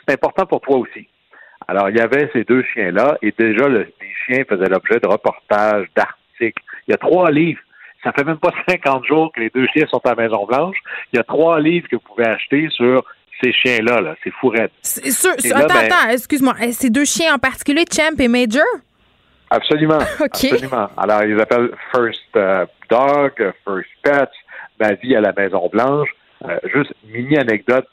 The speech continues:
Speaker 1: puis après ça, je vais vous dire pourquoi ils se sont fait mettre dehors. Le, Jo-, euh, George Bush père, eux, avaient une chienne qui s'appelait Millie,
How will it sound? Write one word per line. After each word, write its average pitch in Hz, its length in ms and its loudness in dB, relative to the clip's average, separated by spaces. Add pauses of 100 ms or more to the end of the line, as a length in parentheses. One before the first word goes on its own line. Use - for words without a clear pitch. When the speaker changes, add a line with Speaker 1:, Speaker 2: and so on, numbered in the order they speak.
(160)
Speaker 1:
puis 98 120 -6
après 101 200 0
ça, - 80 -4
je 117 80 0
vais 107 80 0
vous 95 80 -6
dire 104 120 -2
pourquoi - 260 0
ils 107 40 -4
se - 40 -12
sont 104 100 0
fait 98 140 -2
mettre 95 160 -4
dehors. 127 340 2 (520)
Le, 95 460 2 (240)
Jo-, 113 180 -2 (120)
euh, 92 280 2 (220)
George 131 260 0
Bush 113 160 0 (140)
père, 139 580 0
eux, 135 200 4
avaient 104 560 2
une 90 180 -14
chienne 117 220 -2
qui 113 160 -18
s'appelait 95 280 -2 (100)
Millie, 107 360 -6